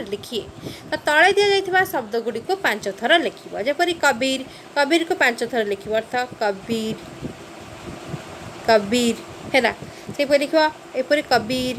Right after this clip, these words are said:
କବିର ବାରମ୍ବାର ଲେଖିବ, କବିର, କବିର। ହେଲା, ଏହିପରି ବାରମ୍ବାର ଲେଖ-,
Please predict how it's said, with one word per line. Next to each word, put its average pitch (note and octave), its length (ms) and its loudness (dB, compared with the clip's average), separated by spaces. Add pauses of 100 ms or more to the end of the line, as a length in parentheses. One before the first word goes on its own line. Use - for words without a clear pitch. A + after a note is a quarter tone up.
(120)
କବିର A#3+ 420 -2
ବାରମ୍ବାର G#3+ 520 0
ଲେଖିବ, A3+ 360 0 (960)
କବିର, A3+ 480 0 (3250)
କବିର। A3+ 720 0 (800)
ହେଲା, D4+ 240 8 (380)
ଏହିପରି D#4+ 340 6
ବାରମ୍ବାର B3 520 4
ଲେଖ-, D4+ 160 4